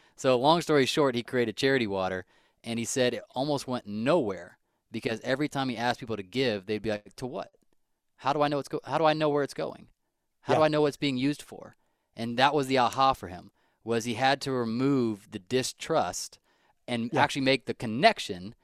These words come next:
Speaker 1: to, "This is exactly where your money went." And so what was brilliant, I'm ruining some of this, I'm telling some of the story, but he created two different funds, totally separate, totally different bank accounts.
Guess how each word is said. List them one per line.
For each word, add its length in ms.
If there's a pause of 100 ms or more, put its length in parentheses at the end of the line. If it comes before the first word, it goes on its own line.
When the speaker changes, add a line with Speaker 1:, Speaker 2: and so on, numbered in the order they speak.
(440)
Speaker 1:
to, 280
"This 240
is 60
exactly 480
where 120
your 120
money 260
went." 240
And 120
so 220
what 160
was 140
brilliant, 520 (300)
I'm 120
ruining 340
some 140
of 60
this, 160
I'm 240 (200)
telling 200 (120)
some 120
of 40
the 60
story, 260
but 160 (280)
he 120
created 320
two 140
different 260
funds, 420 (240)
totally 260
separate, 340 (120)
totally 180
different 200
bank 180
accounts. 380